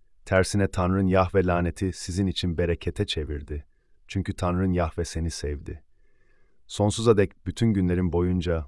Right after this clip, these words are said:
onların esenliğini ve iyiliğini aramayacaksın. Edomludan nefret etmeyeceksin. Çünkü o senin kardeşindir. Mısırlıdan nefret etmeyeceksin. Çünkü onun ülkesinde yabancı olarak yaşadın.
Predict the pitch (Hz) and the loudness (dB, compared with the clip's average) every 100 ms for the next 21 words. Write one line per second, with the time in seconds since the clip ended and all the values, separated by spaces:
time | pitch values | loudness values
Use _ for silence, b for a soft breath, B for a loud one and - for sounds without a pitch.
0 | - 92 98 98 92 87 92 87 87 90 | -4 -2 0 0 -2 -2 -2 0 0 0
1 | 95 90 80 87 82 82 82 85 82 90 | 0 -2 -4 -6 -4 -4 -4 -4 -4 -2
2 | 90 76 78 - - 71 - _ - _ | -2 -4 -10 -12 -14 -14 -16 _ -20 _
3 | - _ - - 104 104 98 104 92 87 | -20 _ -4 2 4 4 4 4 4 2
4 | 107 - 98 85 76 76 - - - - | 0 2 0 -2 -6 -8 -10 -10 -12 -14
5 | - 101 90 95 - 104 - 92 92 - | -8 -6 -4 -4 0 0 0 -2 -2 -2
6 | 80 73 85 87 82 - - - 107 - | -4 -6 -6 -4 -6 -6 -12 -2 0 2
7 | 123 120 110 117 107 95 - 98 101 - | 2 6 6 6 6 2 2 2 2 0
8 | 87 73 76 - - 71 - _ _ _ | -4 -4 -8 -10 -10 -10 -12 _ _ _
9 | _ - 110 107 104 110 117 95 - 87 | _ -2 0 2 2 4 4 2 -2 -4
10 | 92 90 87 82 85 85 92 80 78 73 | -2 0 2 2 0 0 0 -2 -2 -6
11 | - 71 - - 69 | -6 -8 -8 -8 -12